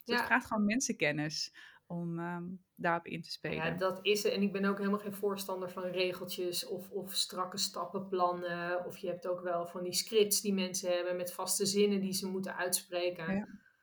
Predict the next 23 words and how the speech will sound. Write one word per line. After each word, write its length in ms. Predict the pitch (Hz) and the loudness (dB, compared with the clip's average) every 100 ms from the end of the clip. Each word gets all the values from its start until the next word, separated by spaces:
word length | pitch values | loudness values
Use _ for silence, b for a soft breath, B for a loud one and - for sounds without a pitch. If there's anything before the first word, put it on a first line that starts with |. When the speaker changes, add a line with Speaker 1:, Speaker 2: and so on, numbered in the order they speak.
| _ - | _ -2
Speaker 1:
Ja. 120 | 202 | 0
Speaker 2:
En 60 | |
je 80 | 190 | 0
kan 160 | 196 202 | 2 2
pas 160 | 196 | 2
in 160 | 214 196 | 0 0
verbinding 500 | 190 170 208 214 196 | 2 6 6 6 2
komen 240 | 190 190 | 2 4
met 160 | 196 190 | 4 4
iemand 480 | - 196 190 190 196 | 4 6 6 4 0
of 80 | 196 | -4
echt 220 | 202 - | -6 -2
connectie 500 | 202 196 202 - 196 | 2 4 4 2 0
maken 240 | 180 180 | 2 2
op 60 | - | 0
het 100 | 202 | 0
moment 260 | 196 196 190 | 2 2 2
dat 120 | 190 | 0
je 80 | 190 | -4
ook 80 | |
jezelf 420 | 190 196 180 202 208 | -4 -2 2 2 0
kan 180 | 147 | -6
zijn. 360 | 156 139 143 | -6 -4 -6